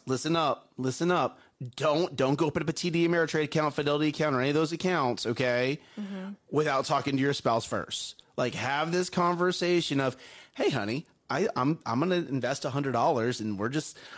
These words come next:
Speaker 1: I'm gonna do some research, and I'm, I'm gonna learn about stock trading, right? Or I'm gonna learn about crypto." Like, it doesn't matter what you do. Make sure you have the conversation with your spouse first.
Speaker 2: Right.
Speaker 1: Okay.
Speaker 2: Make sure you're on the same page.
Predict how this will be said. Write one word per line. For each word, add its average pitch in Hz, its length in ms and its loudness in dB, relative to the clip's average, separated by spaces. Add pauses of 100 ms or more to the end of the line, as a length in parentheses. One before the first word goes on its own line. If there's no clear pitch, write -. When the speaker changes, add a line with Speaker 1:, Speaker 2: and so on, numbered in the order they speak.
(140)
Speaker 1:
I'm 101 100 -8
gonna 127 120 -2
do 131 100 -2
some 139 160 -4
research, 139 280 -2
and 104 80 -2
I'm, 120 160 0
I'm 143 80 0
gonna 156 180 0
learn 117 140 0
about 131 240 0
stock - 300 -2
trading, 85 440 -6 (140)
right? 110 340 -4 (160)
Or - 100 -2
I'm 117 120 -2
gonna 151 100 2
learn 165 160 2
about 170 240 0
crypto." 110 760 -4
Like, 156 240 -2
it 180 80 -4
doesn't 233 280 -2
matter 208 200 0
what 180 200 0
you 160 80 -8
do. 196 180 -2 (220)
Make 175 100 -4
sure 226 100 -4
you 214 40 0
have 180 60 -2
the 185 60 -6
conversation 165 460 -4
with 135 140 -6
your 120 60 -8
spouse 110 280 -2
first. - 460 -8
Speaker 2:
Right. 196 200 -12 (220)
Speaker 1:
Okay. 127 220 0
Speaker 2:
Make 277 120 -6
sure - 140 -6
you're 339 100 -4
on 269 60 -4
the 220 60 -4
same 190 200 -10
page. - 400 -12